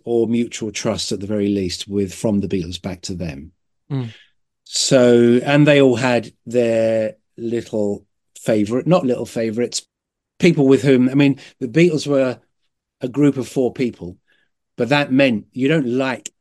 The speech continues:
Speaker 1: four people identically, if you've got four friends, or let's say three other friends, you've got an internal dynamism.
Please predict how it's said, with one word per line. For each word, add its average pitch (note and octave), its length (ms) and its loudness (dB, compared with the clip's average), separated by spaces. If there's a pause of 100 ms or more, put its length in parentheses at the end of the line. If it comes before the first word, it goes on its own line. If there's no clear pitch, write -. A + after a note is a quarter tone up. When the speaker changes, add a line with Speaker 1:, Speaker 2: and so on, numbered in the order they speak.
(140)
Speaker 1:
four B2 220 -2
people A2 360 -6
identically, G#2 880 -6
if - 160 -8
you've D#3+ 140 0
got C3 200 0
four A#2+ 260 0
friends, E2+ 640 -6 (720)
or G#2+ 100 -14
let's A2+ 200 -6
say A#2 140 0
three B2+ 240 0
other G2 200 -2
friends, E2+ 460 -6 (260)
you've B2+ 180 0
got C#3+ 180 6
an C3 80 6
internal C3+ 540 4
dynamism. G2 640 -4